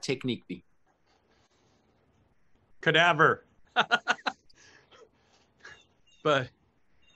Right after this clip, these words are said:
Speaker 2: I, I, I mean, the anatomy is, is absolutely, uh, uh, uh, hard and amazing. And I think that's, that's probably why, I mean, uh,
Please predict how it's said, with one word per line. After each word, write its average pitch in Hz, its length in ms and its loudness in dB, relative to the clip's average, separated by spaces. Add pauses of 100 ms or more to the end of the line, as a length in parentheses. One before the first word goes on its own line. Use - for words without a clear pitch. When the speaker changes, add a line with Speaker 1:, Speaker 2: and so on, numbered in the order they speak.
(580)
Speaker 2:
I, 180 40 -10 (100)
I, 170 180 0
I 180 60 2
mean, 202 200 2
the 196 120 4
anatomy 214 640 2
is, 151 340 -4
is 147 320 -4
absolutely, 160 800 -2
uh, 135 40 -4
uh, 131 280 -4
uh, 120 120 0 (320)
hard 156 240 2
and 139 120 -4
amazing. 131 440 0
And 123 100 -4
I 131 60 -4
think 160 220 -8
that's, 139 360 -4
that's 131 200 -8
probably 165 360 -2
why, 139 260 4
I 135 60 -2
mean, 131 240 0 (480)
uh, 139 100 -4